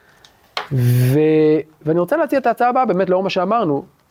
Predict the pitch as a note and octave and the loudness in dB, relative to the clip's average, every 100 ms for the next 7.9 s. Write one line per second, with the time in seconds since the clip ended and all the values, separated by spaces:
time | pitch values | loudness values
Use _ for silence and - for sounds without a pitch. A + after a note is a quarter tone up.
0 | _ - E3+ A3+ E4 C4+ G3+ E3+ A3+ F#3 | _ -6 -4 -2 -2 0 -2 -2 -2 0
1 | F3+ F3+ F#3 _ _ - E3 F#3 F3 F3 | 0 0 -4 _ _ -12 -6 -4 -2 -2
2 | E3+ F3+ E3 - F#3 F3+ - E3+ E3 - | -2 -2 -4 -6 -6 -6 -8 -6 -6 -8
3 | - - G3+ F3+ E3 G3 G3+ A3 A#3 A#3 | -16 -6 -2 -2 -4 -4 -6 -2 -2 -2
4 | - _ - _ _ _ _ _ _ - | -10 _ -20 _ _ _ _ _ _ -4
5 | D3 G3+ F3+ D#3+ C3+ - - - - E3 | -2 0 -2 -2 -6 -8 -14 -14 -4 -2
6 | F3 F3 F3 D3 D3+ D3 E3+ D#3 D3 D3 | 0 0 -2 0 0 0 0 0 0 0
7 | C#3 - C3+ C#3 D3 C3 - B2+ - | -2 -4 -6 -6 -6 -10 -4 -6 -6